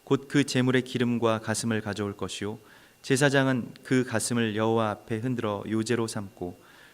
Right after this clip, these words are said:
그 기름은 제단 위에서 불사를 것이며 가슴은 아-, 아론과 그의 자손에게 돌릴 것이며 또 너희는 그 화목 제물의 오른쪽 뒷다리를 제사장에게 주어 거제를 삼을지니 아론의 자손 중에서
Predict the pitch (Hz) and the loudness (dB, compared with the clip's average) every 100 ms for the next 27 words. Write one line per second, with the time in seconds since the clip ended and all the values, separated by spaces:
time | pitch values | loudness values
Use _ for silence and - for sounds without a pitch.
0 | _ - 135 - 127 123 123 117 - 117 | _ 2 2 4 2 2 2 -2 -2 0
1 | 123 120 107 107 107 - 107 113 110 107 | 2 2 0 -2 -4 -4 -2 0 -2 -2
2 | 95 - 95 92 - - - _ - 123 | -6 -6 -8 -8 -12 -20 -20 _ -2 0
3 | 127 131 123 - - 123 117 120 117 117 | 2 2 0 -4 -8 -4 0 0 2 2
4 | 113 - 117 110 107 120 113 104 101 113 | 0 0 0 0 -2 -2 -2 -2 -4 -4
5 | 107 104 101 - 98 107 127 - - - | -4 -4 -6 -8 -8 -10 -12 -20 -20 -20
6 | _ - 143 131 131 135 131 131 131 147 | _ 0 4 6 6 4 0 -2 -2 -2
7 | 143 131 131 113 113 113 113 120 117 123 | -4 -6 -4 -2 -2 -2 0 -2 -2 -6
8 | - - 107 120 110 101 101 95 - - | -6 -10 -6 -4 -2 -2 -4 -6 -16 -20
9 | _ - 123 131 127 123 117 113 - 101 | _ 0 4 4 4 4 2 -2 -4 -4
10 | 95 95 - 104 104 117 117 117 113 110 | -4 -6 -2 0 2 0 -2 -4 -4 -6
11 | 101 104 117 - _ _ - - - 120 | -6 -8 -8 -14 _ _ -20 -10 2 4
12 | 131 135 131 127 113 107 120 110 104 98 | 4 2 2 0 -2 0 -2 -2 -4 -2
13 | 104 98 | -4 -4